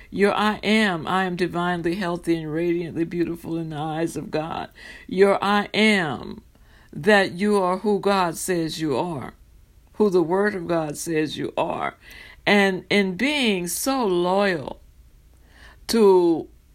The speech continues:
what's outside of you, who's outside of you,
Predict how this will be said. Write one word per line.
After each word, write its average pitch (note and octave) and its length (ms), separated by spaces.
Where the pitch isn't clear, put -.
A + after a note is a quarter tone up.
what's G#3+ 360
outside A3 640
of E3 200
you, C#3+ 220
who's A#3 300
outside C#3+ 540
of C3 140
you, - 280